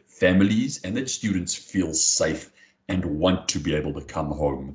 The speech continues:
or, or, or come back to the U S, that they feel, "Hey, I can go there and I can safely attend the school of my choice." That's really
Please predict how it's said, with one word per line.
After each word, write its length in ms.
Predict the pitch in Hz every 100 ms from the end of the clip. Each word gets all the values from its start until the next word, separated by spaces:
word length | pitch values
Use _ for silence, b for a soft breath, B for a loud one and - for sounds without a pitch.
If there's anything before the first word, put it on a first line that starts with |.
| -
or, 280 | 92 78 87
or, 240 | 87 85
or 40 | 92
come 200 | 98 -
back 180 | 80 -
to 80 | 76
the 80 |
U 240 | 73 78 76
S, 120 | 71
that 140 | -
they 100 | -
feel, 280 | 110 107 95
"Hey, 320 | 123 127 - B B -
I 80 | 95
can 220 | - 95
go 160 | 110 104
there 140 | 104
and 100 | 90
I 60 | 78
can 160 | 85
safely 420 | - 92 87 85
attend 360 | 80 - 80 76
the 60 | -
school 300 | - 87 73
of 100 | 71
my 140 | 73
choice." 280 | - 82 -
That's 320 | - 123 -
really 640 | 90 90 101 95 90 82